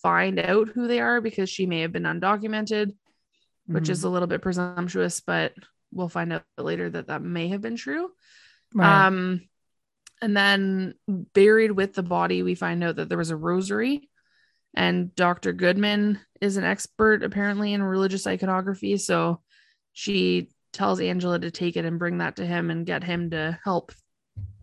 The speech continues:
Speaker 1: basically identify where the, the rosary may have been made, because I didn't know this, but apparently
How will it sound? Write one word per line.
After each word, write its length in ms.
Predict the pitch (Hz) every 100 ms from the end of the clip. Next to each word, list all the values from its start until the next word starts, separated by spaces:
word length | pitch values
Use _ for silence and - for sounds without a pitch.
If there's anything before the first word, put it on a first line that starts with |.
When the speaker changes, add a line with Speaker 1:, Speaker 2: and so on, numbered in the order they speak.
| -
Speaker 1:
basically 360 | 196 180 190 180
identify 840 | 180 185 180 175 185 175 170 175 - _ _ _ _ _ -
where 760 | 190 180 175 190 214 240 226 _ _ _ -
the, 640 | 190 190 190 190 190 - _ _
the 80 | 185
rosary 400 | 190 190 196 202
may 160 | 185 170
have 120 | 170
been 160 | 170 165
made, 300 | 175 196 220
because 440 | 196 180 170 170 - _ _ _ _ _ _ _ _ _ _
I 360 | - - 139 185
didn't 220 | 214 208
know 200 | 170 175
this, 240 | 208 240 -
but 100 | 170
apparently 720 | - 196 208 202 190 190 190